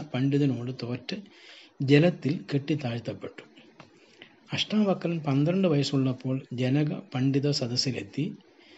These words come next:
ബന്ധിയെ വാദത്തിൽ തോൽപ്പിച്ച് അച്ഛനെ മരണത്തിൽ നിന്നും മോചിതനാക്കി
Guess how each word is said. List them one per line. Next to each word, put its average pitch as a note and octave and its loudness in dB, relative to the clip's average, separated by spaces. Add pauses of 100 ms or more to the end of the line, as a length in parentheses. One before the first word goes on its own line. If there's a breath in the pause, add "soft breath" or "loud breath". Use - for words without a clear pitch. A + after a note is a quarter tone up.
(140 soft breath)
ബന്ധിയെ D#3 4 (280)
വാദത്തിൽ D3 2 (120)
തോൽപ്പിച്ച് C#3 0 (880)
അച്ഛനെ C#3+ 2
മരണത്തിൽ D3 2
നിന്നും B2+ 2 (220)
മോചിതനാക്കി C3+ 0